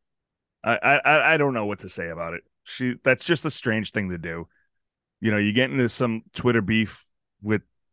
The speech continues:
Zion Williamson, and then you get his name tattooed on you. I, I know it's not a Twitter beef, but, like, you know, it's like they had,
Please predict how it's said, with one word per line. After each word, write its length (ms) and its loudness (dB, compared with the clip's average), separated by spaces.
Zion 440 0
Williamson, 520 -4
and 160 -10
then 120 -6
you 100 -4
get 140 -4
his 160 -8
name 240 -10
tattooed 440 -12
on 160 -16
you. 80 -18
I, 240 2
I 40 4
know 180 6
it's 120 0
not 120 4
a 40 0
Twitter 340 -2
beef, 340 -10
but, 140 0
like, 280 2
you 140 0
know, 200 -2
it's 180 -12
like 260 -2
they 180 4
had, 300 2